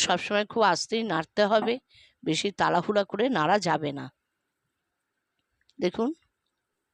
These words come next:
এবার একটু আঁচটা বাড়িয়ে দিয়েছি উনুনের, ভালো মতো হয়ে গেছে কোপ্তাটা। আমি এবার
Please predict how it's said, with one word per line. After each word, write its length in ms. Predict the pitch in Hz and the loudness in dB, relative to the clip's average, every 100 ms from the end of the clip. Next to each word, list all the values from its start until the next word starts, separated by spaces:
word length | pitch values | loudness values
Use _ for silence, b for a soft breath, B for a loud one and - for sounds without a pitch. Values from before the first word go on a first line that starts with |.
| _ _ - | _ _ -4
এবার 160 | 170 180 | 2 2
একটু 140 | - 190 156 | 4 2 2
আঁচটা 260 | - 190 180 | 2 0 2
বাড়িয়ে 280 | 147 160 175 170 | 2 2 0 2
দিয়েছি 340 | 185 175 254 359 185 | 2 2 0 0 0
উনুনের, 360 | 165 175 247 - _ b b b _ _ _ - | 0 0 -2 -4 _ b b b _ _ _ -4
ভালো 240 | 156 165 170 | -2 0 -2
মতো 180 | 160 185 165 | -2 -4 0
হয়ে 180 | 160 170 | 0 2
গেছে 220 | 180 - 233 | 2 0 -4
কোপ্তাটা। 400 | 170 - 170 180 294 180 | -6 -4 -4 -2 -2 -2
আমি 140 | 165 160 | -2 0
এবার 200 | 208 | 0